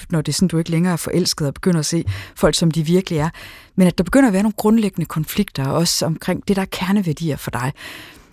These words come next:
En kerneværdi for mig, det er også det her med, at man skal kunne have et intellektuelt samspil. Men en kerneværdi for mig er også det her med, selvom jeg jo selv desværre har, har, har været utro, at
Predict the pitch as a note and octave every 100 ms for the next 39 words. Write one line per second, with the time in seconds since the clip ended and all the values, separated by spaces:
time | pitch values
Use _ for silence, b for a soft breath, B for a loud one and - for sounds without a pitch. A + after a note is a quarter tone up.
0 | B F3 - G#3+ C4 G3 - G3+ - F#3+
1 | F3 E3+ G3 G3 G3+ A3 G3+ F#3+ F#3+ -
2 | F#3+ F3+ - - F3 G3 A3 - G#3 -
3 | A3+ - F3 E3 - F3+ E3 - - E3
4 | - - C3+ D3+ B B B B F#3+ -
5 | _ E3 F3 F3 F#3 G#3 B3 G#3 G3 F#3
6 | - E3+ D#3+ G3 F3+ F3+ F#3+ G#3 F#3 F3+
7 | F#3+ B B B B B - - G#3 E3+
8 | D3+ D3+ - G#3+ - E3 - E3+ F#3+ F#3+
9 | D#3 D3+ D3+ - D#3 D#3+ D#3 G#3+ - F#3+
10 | -